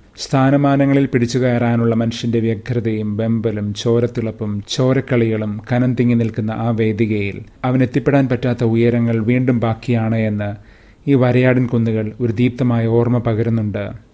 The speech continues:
അപ്പോൾ നാം അറിയാതെ തന്നെ ആയുധങ്ങൾ താഴെ വയ്ക്കാൻ പഠിക്കും, നിലത്തിറങ്ങി നിൽക്കാൻ പഠിക്കും. ഇന്ന് സങ്കീർത്തനം നാൽപത്തിയേഴ് കർത്താവിന്റെ ചിറകുകളെക്കുറിച്ച് അത് പറയും.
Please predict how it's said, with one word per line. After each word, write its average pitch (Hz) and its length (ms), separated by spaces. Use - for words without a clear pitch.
അപ്പോൾ 135 320
നാം 117 420
അറിയാതെ 123 520
തന്നെ 110 280
ആയുധങ്ങൾ 120 580
താഴെ 117 220
വയ്ക്കാൻ 117 320
പഠിക്കും, 104 500
നിലത്തിറങ്ങി 127 500
നിൽക്കാൻ 120 360
പഠിക്കും. 110 560
ഇന്ന് 127 180
സങ്കീർത്തനം 120 640
നാൽപത്തിയേഴ് 113 800
കർത്താവിന്റെ 135 460
ചിറകുകളെക്കുറിച്ച് 131 840
അത് 110 180
പറയും. 104 400